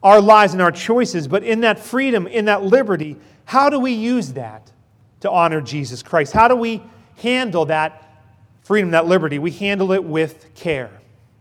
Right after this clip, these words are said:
And quickly today, we're gonna talk about care.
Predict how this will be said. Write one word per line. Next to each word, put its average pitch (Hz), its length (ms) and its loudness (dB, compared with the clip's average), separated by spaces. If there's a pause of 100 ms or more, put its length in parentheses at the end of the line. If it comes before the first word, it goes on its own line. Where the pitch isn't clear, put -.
(120)
And 135 200 -12
quickly 226 340 -2
today, 170 320 0
we're 175 140 -4
gonna 147 120 -8
talk 180 320 -4
about 160 360 -2
care. 135 320 -10